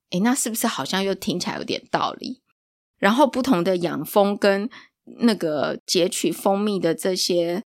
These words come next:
产品的方式呢，也会影响到是不是真的是剥夺他们的食物。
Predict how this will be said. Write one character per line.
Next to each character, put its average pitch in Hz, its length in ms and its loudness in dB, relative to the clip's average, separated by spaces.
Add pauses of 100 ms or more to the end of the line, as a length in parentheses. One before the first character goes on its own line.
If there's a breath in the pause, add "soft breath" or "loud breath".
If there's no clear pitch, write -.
(100)
产 170 400 0
品 - 300 -4
的 151 140 -4
方 185 320 -4
式 - 300 -2
呢， 131 200 -4
也 131 140 -2
会 233 180 2
影 160 220 -4
响 160 260 -4
到 165 240 0
是 - 200 -4
不 143 140 -6
是 170 320 -6 (380 loud breath)
真 233 200 2
的 180 120 0
是 190 160 0
剥 170 280 0
夺 - 220 -2
他 185 220 -4
们 147 100 -6
的 131 160 -4
食 - 380 -2
物。 151 260 -6